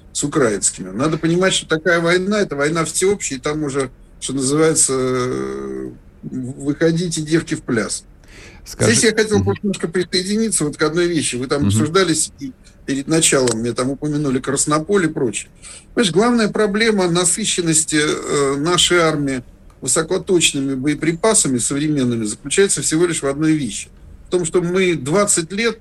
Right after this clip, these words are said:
Speaker 1: просто потеряли вообще от слова совсем. У нас госзаборонзаказ, начиная с девяносто третьего по, там, по две тысячи третий год,
Speaker 2: Мгм.
Speaker 1: это были такие кошкины слезы.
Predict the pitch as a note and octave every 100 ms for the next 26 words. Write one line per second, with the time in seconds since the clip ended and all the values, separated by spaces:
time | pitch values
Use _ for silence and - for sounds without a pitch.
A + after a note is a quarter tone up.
0 | - F3+ G3+ - D#3+ D#3 E3+ E3 A#2+ G2
1 | G2+ C3+ D#3 - C#3 G#2+ - C#3 C3 C3
2 | C#3 - A#2+ F2 - - - - B2+ F#3
3 | G3+ - D3+ F#3 D#3 E3 F#3 F#3 D#3+ E3
4 | F3+ A3 G#3+ B2+ - D#3 D#3 D3 D#3+ D#3+
5 | - F3 D#3 C#3+ B2+ C3 B2+ B2 A#2+ A#2+
6 | D3 D#3 D3+ - B2 - - - - D#3
7 | E3 D#3 D#3 D#3 A#3 B3+ - - F#2+ F#2
8 | G2 D#3+ D#3+ F#3+ F3+ F3+ F#3 A#3 A3 F3
9 | D3 C#3+ D3 D3+ D#3+ C#3+ A2+ A2 G2+